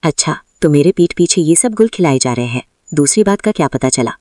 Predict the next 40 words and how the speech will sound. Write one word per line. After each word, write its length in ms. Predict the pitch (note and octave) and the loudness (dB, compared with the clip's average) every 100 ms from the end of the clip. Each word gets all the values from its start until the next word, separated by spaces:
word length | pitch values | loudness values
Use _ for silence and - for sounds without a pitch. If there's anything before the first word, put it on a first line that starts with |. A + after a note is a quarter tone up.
| _ _ | _ _
क्या 120 | D#3 | 0
मेरा 200 | C#3 C3+ | 2 0
शक 240 | C#3 C3+ - | -2 -2 -2
सही 240 | C3+ B2+ | -2 -2
था?" 180 | - A#3 - _ _ | -2 -6 -8 _ _
दक्ष 280 | F3+ G3 - | -4 -2 0
ने 80 | A#3+ | 0
भौएं 300 | - D3 D#3+ | 0 0 0
उठाकर 380 | D#3+ C3+ - B2+ | 0 -2 -4 -4
पूछा। 300 | B2+ - B2 - _ _ _ _ _ _ _ _ _ _ _ _ _ _ _ _ _ _ _ _ _ | -4 -4 -8 -12 _ _ _ _ _ _ _ _ _ _ _ _ _ _ _ _ _ _ _ _ _
"सौ 220 | - E3+ | 0 0
प्रतिशत 460 | - D3 C3+ - B2 | 0 -2 0 -2 -2
सर, 220 | - - _ - | -2 -4 _ -2
वो 120 | F3 | 2
बच्चे 280 | G3 F#3 - | 2 0 0
युग 280 | G3 D3+ D3+ | 2 0 0
राणा 260 | D3 C#3+ D#3 | 0 0 0
और 100 | - | 0
कृषा 280 | D3+ - | -2 0
राणा 260 | D3+ C3+ C3 | 0 0 -2
की 140 | C#3+ | -2
बेटी 260 | C#3 C3 C3 | 0 0 -2
है, 160 | B2 - _ - | -6 -8 _ -6
जिसे 240 | - D3+ D3+ | -2 0 0
अब 80 | C3 | -2
तक 100 | D3+ - | -4 0
वो 80 | D3+ | 0
दुनिया 280 | C#3 C3 C3+ | 2 0 0
से 140 | G#3 | -2
छुपा 280 | - E3 C3+ | -2 -4 -2
कर 160 | C#3 | -2
रख 200 | B2 - | -4 -4
रहे 160 | B2+ B2 - | -4 -4 -6
थे। 100 | C#3+ _ _ D3 | -10 _ _ 0
वो 60 | |
लड़की 340 | C#3+ C3 - D#3 | 2 2 2 0
अभी 200 | C#3 G3+ | 0 0
मुंबई 320 | E3 C3+ C3 | 2 2 0
में 120 | C3 | 0
है," 140 | A#2+ | -4